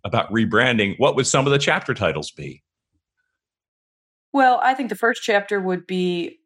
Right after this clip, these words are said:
Speaker 2: think like a customer and don't think like a marketer. And that, I think, has been such a key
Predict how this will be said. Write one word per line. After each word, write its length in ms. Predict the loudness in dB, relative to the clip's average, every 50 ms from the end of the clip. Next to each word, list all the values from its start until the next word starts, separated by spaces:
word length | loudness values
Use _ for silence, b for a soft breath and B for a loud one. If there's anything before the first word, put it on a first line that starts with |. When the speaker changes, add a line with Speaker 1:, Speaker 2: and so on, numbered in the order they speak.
| -20
Speaker 2:
think 300 | -12 -6 -6 -4 -4 0
like 180 | 0 0 2 2
a 280 | 2 2 2 2 0 -4
customer 500 | -4 -4 -4 -4 -6 -8 -4 -2 0 0
and 160 | 0 -2 -4 -2
don't 180 | -2 -2 -2 -2
think 160 | -6 -6 -6
like 140 | -8 -8 -8
a 40 |
marketer. 600 | -8 -8 -8 -8 -8 -8 -8 -6 -6 -6 -8 -10 _ _ _ _ -6
And 320 | -4 -2 -2 -2 -2 0 2
that, 320 | 4 4 4 2 0 -4 -8 _
I 160 | -2 -2 -2 -2
think, 240 | -4 -6 -8 -6
has 160 | -6 -10 -10 -8
been 220 | -6 -6 -4 -4
such 420 | -4 -2 -2 -2 -2 -2 -4 -10 -8 -8
a 80 | -8
key 420 | -8 -10 -12 -10 -8 -8 -8 -8